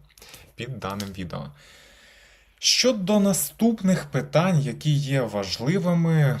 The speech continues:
при виборі юрисдикції. Звісно, це податки і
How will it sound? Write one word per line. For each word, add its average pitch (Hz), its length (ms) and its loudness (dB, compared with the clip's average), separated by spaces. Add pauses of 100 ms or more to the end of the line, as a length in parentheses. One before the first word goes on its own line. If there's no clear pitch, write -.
при 120 300 -4 (280)
виборі 123 580 -2 (180)
юрисдикції. 110 1000 -8
Звісно, 127 480 -6
це 104 540 -4 (180)
податки 113 680 -4 (440)
і 110 120 -10